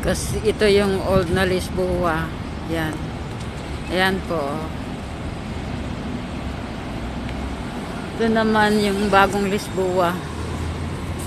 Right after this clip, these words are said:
Grand Emperor. Eh, Grand Lisboa. <laughs> Ayan po.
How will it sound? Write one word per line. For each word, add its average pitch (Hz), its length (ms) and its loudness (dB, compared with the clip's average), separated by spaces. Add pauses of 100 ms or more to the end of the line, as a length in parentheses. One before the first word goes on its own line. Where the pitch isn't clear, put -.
Grand 202 560 8 (160)
Emperor. 175 880 0 (3750)
Eh, 196 240 4
Grand 196 400 4
Lisboa. 196 560 4
<laughs> - 80 -2 (3000)
Ayan 170 240 0 (160)
po. 175 160 -2